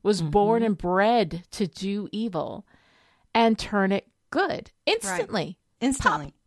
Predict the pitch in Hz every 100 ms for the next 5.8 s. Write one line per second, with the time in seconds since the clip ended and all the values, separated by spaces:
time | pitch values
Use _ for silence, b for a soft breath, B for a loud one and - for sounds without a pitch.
0 | _ _ 302 294 - 254 247 180 165 165
1 | 156 156 143 - - _ 247 415 - 269
2 | 370 269 240 262 226 - 269 262 247 240
3 | 226 214 - 320 330 247 - 208 196 -
4 | 202 - 226 214 233 240 240 214 202 -
5 | - 202 214 214 180 165 170